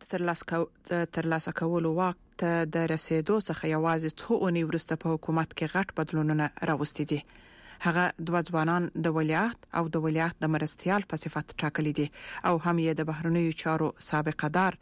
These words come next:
وزیر بدل کړی دی. د قاهرې څخه د امریکا غږ د خبریال ایډوارډ ایرانیان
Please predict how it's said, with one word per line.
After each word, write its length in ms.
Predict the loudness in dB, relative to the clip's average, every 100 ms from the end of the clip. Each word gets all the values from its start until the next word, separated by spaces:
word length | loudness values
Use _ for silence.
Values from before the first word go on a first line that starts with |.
| -16 _
وزیر 340 | -4 0 -2 0
بدل 260 | -4 -4 -6
کړی 140 | -6 -6 -8
دی. 60 | -8 -18 -20 -18 -20 -4
د 60 | -2 2
قاهرې 260 | 2 2 0
څخه 120 | 0 0
د 40 | 0
امریکا 220 | 0 0 0
غږ 100 | -2
د 140 | -4 -2
خبریال 420 | 0 2 2 0 -2
ایډوارډ 640 | -2 0 0 -2 -4 0
ایرانیان 420 | 2 2 2 0